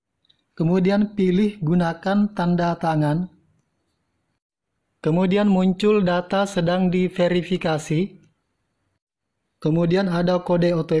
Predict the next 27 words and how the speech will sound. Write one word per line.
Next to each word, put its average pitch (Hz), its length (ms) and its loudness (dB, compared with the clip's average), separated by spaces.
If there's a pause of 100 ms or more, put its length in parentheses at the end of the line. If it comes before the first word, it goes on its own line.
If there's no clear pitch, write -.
P 180 240 2
yang 165 100 0
masuk 160 460 -2
melalui 170 400 2
S 165 240 -2
M 147 180 0
S. 160 300 -4 (1400)
Untuk 180 320 0
kode 175 320 2
O 170 80 0
T 165 160 0
P 160 320 0
ini, 185 340 0 (320)
usahakan 160 640 -2
ada 160 240 0
pulsa. 156 480 -2 (320)
Jika 175 320 0
tidak 170 320 0
ada 165 80 -2
pulsa, 170 480 -2
tidak 165 320 -2
akan 160 240 0
masuk 151 400 -2
kode 160 320 0
O 156 80 -2
T 165 160 0
P-nya. 147 480 -2